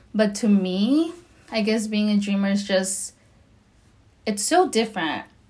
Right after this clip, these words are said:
Um, I feel different from everyone else, but I, that term being a dreamer kind of just defines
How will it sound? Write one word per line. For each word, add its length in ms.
Um, 600
I 220
feel 480
different 400
from 260
everyone 460
else, 500
but 140
I, 200
that 480
term 360
being 200
a 80
dreamer 440
kind 240
of 60
just 200
defines 440